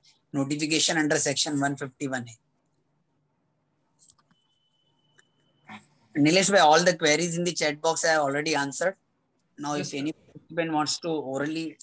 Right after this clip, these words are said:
Speaker 1: discuss something, we can go ahead, take the discussion. But before closing, I would like to thank my colleague Shashank Mehta and Advocate Radha Halbe, <clears throat> who has helped me in making this presentation. And because of them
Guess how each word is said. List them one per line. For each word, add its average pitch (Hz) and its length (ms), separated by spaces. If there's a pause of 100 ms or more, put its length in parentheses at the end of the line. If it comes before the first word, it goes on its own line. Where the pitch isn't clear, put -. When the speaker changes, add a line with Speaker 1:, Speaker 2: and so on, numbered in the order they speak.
(140)
Speaker 1:
discuss 151 380
something, 156 420 (1120)
we 139 180
can 147 240
go 143 160
ahead, 170 280
take 151 140
the 151 160
discussion. 160 520 (520)
But 139 180
before 160 320
closing, 160 380
I 151 120
would 143 100
like 135 220
to 170 80
thank 151 260
my 156 100
colleague 151 320
Shashank 156 440
Mehta 143 220
and 156 140
Advocate 139 420
Radha 131 240
Halbe, 143 340 (680)
<clears throat> - 560
who 156 160
has 139 160 (760)
helped 151 260
me 165 180
in 156 140
making 156 300
this 151 160
presentation. 143 720
And 147 80
because 143 320
of 143 160
them 165 220